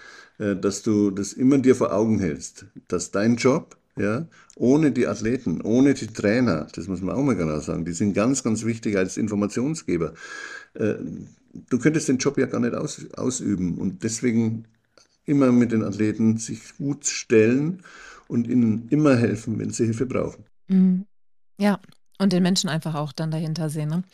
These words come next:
Speaker 1: Absolut.
Speaker 2: Ja. Wo wir grad bei Menschen sind, gibt es so spezielle Begegnungen oder Erlebnisse, die dir im Rückblick besonders in Erinnerung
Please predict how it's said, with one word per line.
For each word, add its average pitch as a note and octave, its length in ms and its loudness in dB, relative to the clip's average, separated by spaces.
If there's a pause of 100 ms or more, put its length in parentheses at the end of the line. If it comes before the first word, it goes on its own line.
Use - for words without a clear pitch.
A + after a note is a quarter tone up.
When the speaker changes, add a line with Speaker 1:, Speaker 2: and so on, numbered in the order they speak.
(120)
Speaker 1:
Absolut. F#2+ 500 -2 (260)
Speaker 2:
Ja. D#3+ 160 -2 (360)
Wo G3 120 6
wir G3+ 60 6
grad G#3+ 140 6
bei G#3+ 100 6
Menschen A3 340 6
sind, A3+ 240 6
gibt - 240 2
es E4 140 0
so A#3+ 300 6
spezielle A#3 600 4
Begegnungen G#3+ 640 2
oder F#3+ 180 4
Erlebnisse, G3 760 4
die G3 180 2
dir F#3+ 300 6
im F#3+ 120 4
Rückblick G3 440 0
besonders G#3+ 600 4
in G3+ 120 0
Erinnerung F#3+ 500 -2